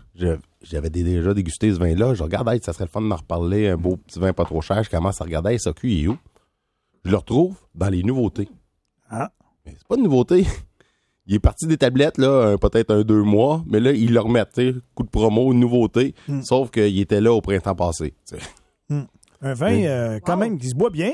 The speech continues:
Speaker 2: pour,
Speaker 3: C'est
Speaker 2: euh,
Speaker 3: très fruité,
Speaker 1: Douze dollars,
Speaker 3: hein ?
Speaker 1: vraiment un beau fruit, euh, tannin quand même assez présent, mais enrobé, euh, vraiment, là, un beau fruit dans le fin. Euh, un petit goût Nouveau Monde, là, t'as un petit peu de sucre
Speaker 2: Oui.
Speaker 1: en bouche, mais
Speaker 2: Oui.
Speaker 1: il est pas, il est très, il est pas très, très sucré, là. Il y a pas, t'es, t'es pas à dix, pas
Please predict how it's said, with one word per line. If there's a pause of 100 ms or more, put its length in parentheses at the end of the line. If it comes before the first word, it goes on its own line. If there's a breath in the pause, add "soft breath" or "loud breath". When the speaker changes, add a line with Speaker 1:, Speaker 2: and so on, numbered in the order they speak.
Speaker 2:
pour,
Speaker 3:
C'est
Speaker 2:
euh,
Speaker 3:
très
fruité,
Speaker 1:
Douze
dollars,
Speaker 3:
hein ?
Speaker 1:
vraiment
un
beau
fruit,
euh,
tannin
quand
même
assez
présent,
mais
enrobé, (320 loud breath)
euh,
vraiment,
là,
un
beau
fruit
dans
le
fin. (320 soft breath)
Euh,
un
petit
goût
Nouveau
Monde,
là,
t'as
un
petit
peu
de
sucre (540)
Speaker 2:
Oui.
Speaker 1:
en
bouche,
mais
Speaker 2:
Oui.
Speaker 1:
il
est
pas,
il
est
très,
il
est
pas
très,
très
sucré,
là.
Il
y
a
pas,
t'es,
t'es
pas
à
dix,
pas